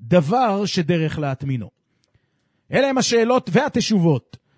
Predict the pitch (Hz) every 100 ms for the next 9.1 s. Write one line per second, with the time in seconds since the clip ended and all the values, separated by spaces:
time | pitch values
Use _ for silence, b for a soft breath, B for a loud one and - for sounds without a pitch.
0 | _ 139 - 214 277 269 247 - 254 233
1 | 226 214 226 226 226 160 208 220 233 226
2 | 208 208 226 202 156 226 208 160 226 214
3 | 196 185 170 208 185 175 _ _ _ _
4 | _ _ _ 107 143 135 123 156 185 240
5 | 311 _ _ _ _ _ _ _ 101 107
6 | 262 285 277 277 254 254 247 262 262 262
7 | 254 - 262 277 277 277 262 262 - 247
8 | 247 - 233 247 - 233 233 233 226 175